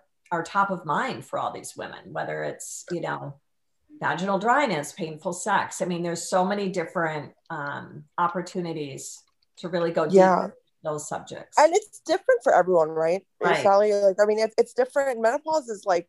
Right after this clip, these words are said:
Speaker 2: I think of it like, you know, think of puberty, how puberty is
Speaker 1: Yeah.
Speaker 2: different for everybody. So
Speaker 1: Right.
Speaker 2: is menopause, you know? <laughs> So
Speaker 1: Exactly.
Speaker 2: we all don't get the same symptoms. But, um, Michelle, I would love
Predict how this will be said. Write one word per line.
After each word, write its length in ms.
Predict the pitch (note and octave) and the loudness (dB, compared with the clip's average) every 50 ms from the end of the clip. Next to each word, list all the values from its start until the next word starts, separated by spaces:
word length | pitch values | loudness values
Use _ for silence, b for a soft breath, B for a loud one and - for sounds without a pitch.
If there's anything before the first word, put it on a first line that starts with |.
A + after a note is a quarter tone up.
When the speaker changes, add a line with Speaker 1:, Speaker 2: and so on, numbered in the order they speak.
| _ _ - | _ _ 2
Speaker 2:
I 80 | G3+ | 2
think 240 | G#3 - A3 G#3+ - | 2 0 -6 -12 -10
of 100 | A#3+ G#3+ | -8 -6
it 100 | G#3 - | -4 0
like, 220 | C#3 G3+ A#3+ - _ _ _ _ _ _ _ _ | 2 2 2 0 _ _ _ _ _ _ _ _
you 100 | - A#3 | 2 2
know, 100 | A3+ A3 | 2 2
think 240 | - D4 D#4 D#4 | 2 -2 -2 -2
of 60 | - - - | -2 -4 -6
puberty, 680 | - - - G3+ F3+ - - D3+ - - - - - - - | -6 0 0 0 2 2 0 -2 0 -2 -4 -6 -8 -8 0
how 140 | - - | 2 2
puberty 360 | - - - C#4 C#4 D4 D4+ D#4 | 2 4 6 6 8 8 8 6
is 100 | C4 G#3 | 4 4
Speaker 1:
Yeah. 60 | B3+ | 4
Speaker 2:
different 300 | D4 D4+ - - - - | 4 4 4 2 0 2
for 120 | - - - | 2 4 4
everybody. 560 | - E3+ F3+ F3+ G#3+ A3 A3+ C4+ C#4+ D4 D4 - | 4 4 4 4 4 4 4 2 -2 -8 -10 -12
So 200 | - - - A#3+ | -16 -4 0 4
Speaker 1:
Right. 160 | A#3 A#3 A#3 - | 6 6 6 6
Speaker 2:
is 80 | - | 4
menopause, 560 | F#3+ G#3+ B3+ - _ - - - - F#3 - - G#3+ | 0 -2 -2 -4 _ -12 -8 -6 -6 -6 -6 2 6
you 80 | A#3 A3+ | 8 10
know? 220 | A3 A3 A#3 C#4 | 10 10 10 8
<laughs> 40 | - | 8
So 120 | - F4+ | 6 2
Speaker 1:
Exactly. 440 | D4 F3 D#3+ - D#4 - D#3 C3+ - - b b b b _ | 2 2 4 6 6 6 6 2 -6 -14 b b b b _
Speaker 2:
we 200 | - A#3 C#4+ C4+ | -10 -6 -2 2
all 200 | - B3 C4 C4+ | 4 6 6 6
don't 200 | A#3+ C#4+ C4 B3+ | 6 4 2 0
get 120 | C4+ B3+ - | 0 -4 -6
the 60 | B3 | -8
same 220 | A#3 - A#3 A3+ | -6 -4 -4 -4
symptoms. 420 | A3+ - - D4 - C4+ A3 G3+ G3+ | -2 -4 -6 -2 0 0 0 0 4
But, 220 | G#3 A3 G#3 - b b b b - | 4 4 4 4 b b b b 6
um, 200 | B3 C4+ C4 B3 | 6 6 8 6
Michelle, 300 | B3 B3+ - E4 F4+ F#4 | 4 2 4 4 2 4
I 120 | - A#3 B3 | 6 6 4
would 100 | - - D#4 | 4 0 -4
love 300 | B3 A3 A3 G#3+ A3+ C4 | -2 0 0 2 2 -2